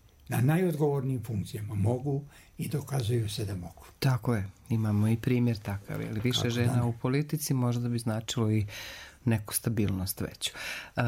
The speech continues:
Speaker 2: osim pčelarstva, vaša velika ljubav je i cvijeće. Je li
Speaker 1: Mhm.
Speaker 2: tako?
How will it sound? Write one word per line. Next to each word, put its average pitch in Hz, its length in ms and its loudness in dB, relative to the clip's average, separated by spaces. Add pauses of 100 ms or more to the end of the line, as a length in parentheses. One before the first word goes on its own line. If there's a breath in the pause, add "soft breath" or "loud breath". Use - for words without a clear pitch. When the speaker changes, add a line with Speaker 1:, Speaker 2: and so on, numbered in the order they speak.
(280)
Speaker 2:
osim 185 360 2
pčelarstva, - 680 -6 (320)
vaša 117 300 0
velika 107 360 0
ljubav 107 420 2 (240)
je 113 100 2
i 107 160 0
cvijeće. - 680 -4 (1200)
Je 117 80 2
li - 80 4
Speaker 1:
Mhm. 113 100 0
Speaker 2:
tako? 110 380 -2